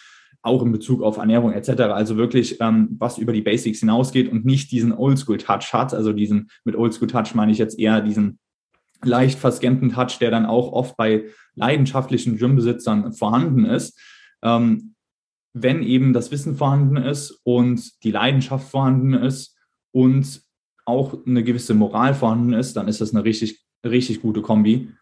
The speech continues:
für einen richtig schönen Ort, ähm, an dem man dann sich entfalten darf und auch von, von anderen Personen stimuliert wird. Und für mich ist es wichtig, nicht nur das Equipment am Start zu haben, sondern auch,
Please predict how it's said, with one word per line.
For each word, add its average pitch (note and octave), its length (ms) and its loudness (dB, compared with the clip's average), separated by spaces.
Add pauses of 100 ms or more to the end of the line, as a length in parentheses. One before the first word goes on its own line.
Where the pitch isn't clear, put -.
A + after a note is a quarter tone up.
(120)
für G#2+ 440 0
einen G#2 280 -2
richtig G#2+ 380 -4
schönen A#2 400 2
Ort, A2 520 0
ähm, G#2 360 0
an G#2 140 -2
dem G#2+ 160 2
man G2+ 140 0
dann G2+ 260 -2
sich A2 240 -4
entfalten G#2+ 440 0
darf G#2+ 340 -2 (320)
und A2 220 0
auch G#2+ 220 0
von, G#2 260 -4
von A2 160 -8
anderen A2+ 320 0
Personen G#2+ 460 2
stimuliert A2 600 0
wird. - 260 -8 (400)
Und G2 580 -6 (200)
für - 120 -4
mich A#2 200 4
ist A2 100 2
es A2 260 -4
wichtig, A2+ 300 -2
nicht A#2+ 200 2
nur A2 80 4
das G#2+ 140 0
Equipment A#2 480 0
am A2 120 -4
Start A#2 320 -4
zu A2 140 -2
haben, A2+ 240 0
sondern A2 280 2
auch, A2 400 -2